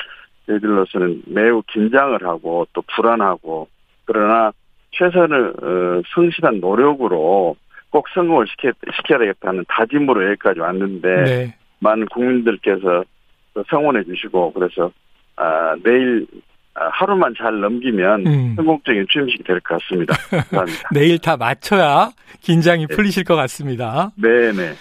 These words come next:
Speaker 2: 자, 이게 십 년 만에 열리는 대통령 취임식입니다.
Speaker 1: 그렇습니다.
Speaker 2: 지난번엔 취임식이 없었기 때문에요.
Speaker 1: 네.
Speaker 2: 자, 이번 취임식의 컨셉과 메시지를 좀 한마디로 정리해 주신다면요?
Speaker 1: 그 어려운 대한민국이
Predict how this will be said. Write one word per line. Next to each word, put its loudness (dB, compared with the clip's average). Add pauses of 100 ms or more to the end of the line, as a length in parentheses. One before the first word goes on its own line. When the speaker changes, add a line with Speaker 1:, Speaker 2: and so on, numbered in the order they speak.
(180)
Speaker 2:
자, 0
이게 0
십 2
년 6
만에 4
열리는 2
대통령 0
취임식입니다. 0 (440)
Speaker 1:
그렇습니다. 0
Speaker 2:
지난번엔 2
취임식이 -2
없었기 -2
때문에요. -4 (380)
Speaker 1:
네. -2 (100)
Speaker 2:
자, -6
이번 4
취임식의 0
컨셉과 -2
메시지를 2
좀 2 (120)
한마디로 2
정리해 2
주신다면요? -2 (1000)
Speaker 1:
그 2
어려운 4
대한민국이 -2